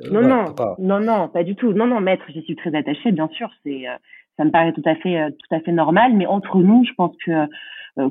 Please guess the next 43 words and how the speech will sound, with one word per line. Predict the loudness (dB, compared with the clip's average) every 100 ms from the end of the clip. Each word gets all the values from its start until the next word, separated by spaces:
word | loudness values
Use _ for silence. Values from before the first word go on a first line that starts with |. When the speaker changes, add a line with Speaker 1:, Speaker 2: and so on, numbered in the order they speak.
| 0
Speaker 1:
consoeur, | -2 2 2 2 0
c'est, | -2 -2
euh, | -2 -6 -10 -14 _ _ _ _ -8
voilà, | -4 -4 -8 -12
c'est, | -8
on, | -4 -4 -6
je | 2 2
préfère, | 2 -8 -10 -12 -16 _ -12
en | -10
tout | -10
cas. | -18 -18 -12
Speaker 2:
Ah, | -12 -10
si, | -6 -4 -4 -8 -12
si, | -8 -6 -6
si | -8 -8 -6
certains | -6 -6 -8 -8 -6 -6
de | -8 -10
vos | -12 -14 -14 -12 -14 -14
consoeurs, | -12 -6 -2 2 0 0
voire | -6 -6 -4
même | -6 -6
confrères, | -12 -8 -6 -6
vous | -10 -12
écoutent | -6 -6 -6 _ -6 -2
et | 0
ont |
envie, | 2 2 4
Speaker 1:
<laughs> | 0 0 -4 -4 -2
Speaker 2:
et, | 0
et | 4
ont | 4
envie | 4 2 -4
de |
faire | -2
un | -2
petit | -2 -6
club, | 2 2 2
bah, | -4
ils | -4 -10
pourront | -12 -10 -6
vous | -6 -6
appeler | -8 -4 -6
pour | -6 -12 -12